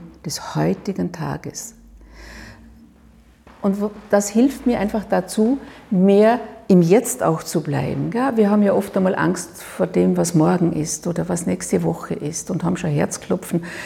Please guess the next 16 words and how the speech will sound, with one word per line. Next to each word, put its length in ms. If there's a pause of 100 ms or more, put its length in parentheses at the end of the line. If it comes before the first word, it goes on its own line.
(120)
wenn 140
uns 140
in 80
den 140
Sinn 180
kommt, 320
"Um 160
Gottes 440
Willen, 180
und 120
hoffentlich 320
schaffe 320
ich 60
das 180
alles", 340
oder? 180